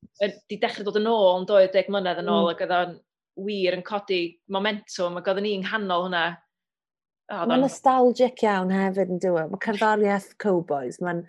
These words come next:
Speaker 2: t'o, 'na le pan fi'n gweud bod e'n, ma', mae mewn lle, mewn gymaint o galonau pobl yng Nghymru, achos mae e'n mynd ati nôl i gyfnod, wel, dyna pŵer cerddoriaeth hefyd, yn dyw e, bod e mynd ati nôl i gyfnodau gwahanol yn dy fywyd di.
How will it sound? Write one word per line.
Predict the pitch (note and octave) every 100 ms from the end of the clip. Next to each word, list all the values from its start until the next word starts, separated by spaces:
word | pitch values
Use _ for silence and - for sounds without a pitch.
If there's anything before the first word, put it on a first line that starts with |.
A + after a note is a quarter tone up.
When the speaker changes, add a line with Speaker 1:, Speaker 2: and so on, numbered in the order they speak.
| - - - _ _
Speaker 2:
t'o, | A#3+
'na | G#3 A3+
le | A#3
pan | A3+ - A#3 G#3+
fi'n | G#3 F#3+
gweud | A3 G3+ F#3+
bod | F#3
e'n, | F#3 F3+ -
ma', | F#3 F#3
mae | F#3 F#3
mewn | F#3+ F3+
lle, | - G3+ F#3+ F#3 F#3
mewn | F3+ F3+
gymaint | F#3 F3+ F3
o | E3+
galonau | F3 F3+ F3 F3 F3
pobl | F3 E3+ E3 E3+
yng | E3
Nghymru, | F3+ F3 E3 C#3+
achos | - A3+
mae | A#3+ B3+
e'n | C4+
mynd | C4 A#3+
ati | A3+ G#3+
nôl | G#3 G3 F#3+
i |
gyfnod, | F#3 F#3 F#3+
wel, | F3+ F3
dyna | F#3 E3+ -
pŵer | F#3+ E3 D3+
cerddoriaeth | - D#3+ F3 E3+ E3 E3 -
hefyd, | F3 E3 E3 D#3
yn | D#3+
dyw | E3
e, | D3+
bod | D#3 -
e | E3 D#3+ _ _ _ _ _
mynd | E3 E3
ati | D#3+ - D#3+
nôl | E3 E3 E3
i | E3
gyfnodau | E3+ E3+ E3 E3 G3+
gwahanol | - D#3+ E3+ E3 D#3
yn | D#3
dy | D#3+
fywyd | D#3+ D#3+ D#3
di. | D#3